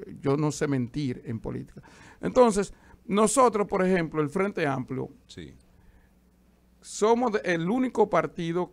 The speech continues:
Speaker 1: que audita nuestro, eh, ingreso y nuestro depósito en la Junta, por una, no siquiera por la Junta, ni por la Cámara de Cuentas. Nosotros pagamos un auditor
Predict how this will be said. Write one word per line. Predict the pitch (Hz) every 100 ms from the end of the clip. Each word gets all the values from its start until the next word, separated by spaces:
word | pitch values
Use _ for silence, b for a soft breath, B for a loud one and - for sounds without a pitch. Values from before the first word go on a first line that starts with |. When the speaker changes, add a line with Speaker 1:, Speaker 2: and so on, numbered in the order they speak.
| -
Speaker 1:
que | 160 151
audita | 139 139 139 247 277 240 262
nuestro, | - 135 147 185 - 180 202 - _ _ -
eh, | 127 120 117 -
ingreso | 127 123 139 175 180 - -
y |
nuestro | 135 135 139
depósito | 123 127 139 143 143
en | 131
la | 110
Junta, | 117 117 135
por | 143 147
una, | 185 208 202 - - 156
no | 139 170 214
siquiera | 180 202 185
por | 180 175
la | 110
Junta, | 113 107 - 107 b b b
ni | 143 139
por | 135
la | 131
Cámara | - 139 139
de | 135
Cuentas. | - 117 120 - -
Nosotros | 135 135 175
pagamos | 156 135 147 196 170
un | 147
auditor | 135 123 - 175